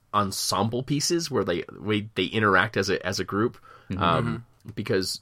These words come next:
Speaker 1: uh, they're put into some very unusual and nerdy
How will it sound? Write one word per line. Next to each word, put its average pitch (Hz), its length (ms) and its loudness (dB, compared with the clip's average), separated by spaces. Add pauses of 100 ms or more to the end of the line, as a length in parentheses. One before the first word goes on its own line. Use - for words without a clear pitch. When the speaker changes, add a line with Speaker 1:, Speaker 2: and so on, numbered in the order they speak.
(220)
Speaker 1:
uh, 50 280 -8 (1400)
they're 95 140 2
put - 340 4
into 107 300 2
some 95 240 -2
very 95 640 0
unusual 90 720 -2
and 78 200 -4
nerdy 80 420 0